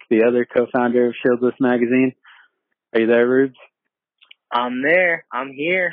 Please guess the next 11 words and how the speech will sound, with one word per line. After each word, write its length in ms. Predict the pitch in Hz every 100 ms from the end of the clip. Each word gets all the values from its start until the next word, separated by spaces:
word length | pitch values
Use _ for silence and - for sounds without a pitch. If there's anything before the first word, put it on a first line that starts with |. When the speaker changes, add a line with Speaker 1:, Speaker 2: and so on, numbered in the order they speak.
| -
Speaker 2:
What's 220 | 139 135
going 260 | - 143 147
on, 200 | 170 165
y'all? 220 | 156 160 165 _ _ _ _ _ - - -
Speaker 1:
There 200 | 113 113
he 100 | 117
is. 240 | 139 156 139 - -
And 420 | 123 123 120 113 - -
today's 560 | 117 131 131 131 131
Speaker 2:
<laughs> 60 | 139
Speaker 1:
guest 340 | 139 131 139